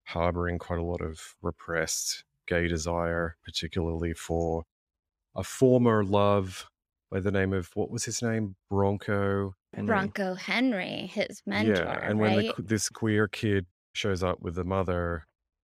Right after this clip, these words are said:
Speaker 1: he just is triggered and just sends everyone to attack this kid. But the ca-, the kid does not take it lying down, and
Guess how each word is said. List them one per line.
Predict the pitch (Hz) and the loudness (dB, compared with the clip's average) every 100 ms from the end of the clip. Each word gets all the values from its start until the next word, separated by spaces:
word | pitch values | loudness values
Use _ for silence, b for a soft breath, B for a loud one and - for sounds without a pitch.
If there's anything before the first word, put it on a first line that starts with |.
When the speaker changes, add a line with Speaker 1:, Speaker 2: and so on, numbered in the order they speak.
| _ _ | _ _
Speaker 1:
he | - 107 98 | -2 0 2
just | 98 - | 0 -2
is | 85 - | -6 -4
triggered | - 92 80 80 80 - | 0 0 2 0 -2 -6
and | 90 80 80 80 _ _ _ _ _ _ _ _ _ - | -6 -4 -6 -8 _ _ _ _ _ _ _ _ _ -12
just | 101 98 - _ | -6 -6 -8 _
sends | - - 95 90 87 | -4 2 2 2 2
everyone | 82 87 87 87 | 0 0 0 -2
to | - | -2
attack | 87 - 82 - | -4 -4 -6 -6
this | 85 - | -8 -8
kid. | - 92 82 | -6 -4 -4
But | 90 - | -6 -6
the | |
ca-, | 104 107 - | -6 -6 -6
the | - | -8
kid | - 113 101 90 | -2 0 0 0
does | 92 82 | -2 0
not | 90 87 87 - _ _ _ | 0 0 -2 -6 _ _ _
take | - 82 78 | -6 -4 -4
it | - | -2
lying | 85 85 82 | -2 -2 -2
down, | 82 80 76 85 78 - | -4 -4 -4 -6 -8 -6
and | 87 82 82 | -4 -2 -4